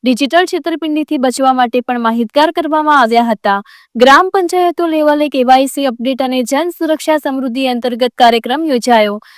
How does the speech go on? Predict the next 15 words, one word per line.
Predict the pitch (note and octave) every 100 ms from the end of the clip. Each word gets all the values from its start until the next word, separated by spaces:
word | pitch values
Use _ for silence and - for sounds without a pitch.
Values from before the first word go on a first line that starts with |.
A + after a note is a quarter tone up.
| -
આ | A#3+
સમગ્ર | A#3+ C#4 F4 F#4
આયોજન | F4+ E4+ E4 E4 D#4+
રાજ્ય | C#4+ B3+ C4+
લેવલ | C4+ B3+ B3+
બેન્કિંગ | A#3 A#3+ A#3 D#4 D#4+
સમિતિ | C4 B3 B3 B3+
ગુજરાત | A#3 A3 C4 D4+ C#4+
બેંક | D4 C#4+
ઓફ | D4 C#4
બરોડા | B3 B3 B3
દ્વારા | A#3+ A#3 A#3
આયોજન | A#3 A#3+ D4+ E4
કરવામાં | C#4 A#3+ A#3 C#4+ C#4+
આવ્યું. | A3+ A3+